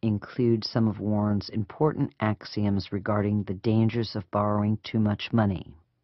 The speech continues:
employees breaking the law, good ideas gone astray, making mistakes, managing sycophants, missing opportunities,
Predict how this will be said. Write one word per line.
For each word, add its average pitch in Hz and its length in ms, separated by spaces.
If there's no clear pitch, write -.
employees 131 760
breaking 120 560
the 117 80
law, 120 500
good 165 220
ideas 127 680
gone 113 320
astray, 104 760
making 117 480
mistakes, - 1000
managing 135 640
sycophants, - 1200
missing 170 400
opportunities, 110 1160